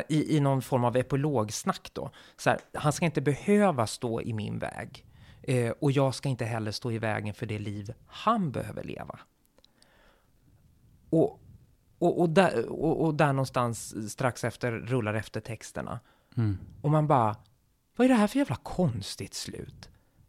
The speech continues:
Speaker 1: Alltså, jag tänkte väl inte jättemycket på det till en början, men, men det, ju mer liksom kvällen gick sen så bara fortsatte jag tänka på det där. Liksom, bara, vad menar de med, vad är det här för sensmoral?
Speaker 2: Mm.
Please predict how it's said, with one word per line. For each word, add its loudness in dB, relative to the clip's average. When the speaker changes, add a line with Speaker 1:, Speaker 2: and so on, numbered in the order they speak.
Speaker 1:
Alltså, 8
jag 2
tänkte 4
väl 2
inte 0
jättemycket 0
på 2
det -2
till -6
en -4
början, 2
men, 2
men -4
det, -6
ju 0
mer 4
liksom -2
kvällen 0
gick -2
sen -4
så -8
bara -2
fortsatte -4
jag -6
tänka -4
på -4
det 0
där. -2
Liksom, -8
bara, -4
vad -4
menar -4
de -4
med, -4
vad -4
är -6
det -6
här -6
för -8
sensmoral? -6
Speaker 2:
Mm. 2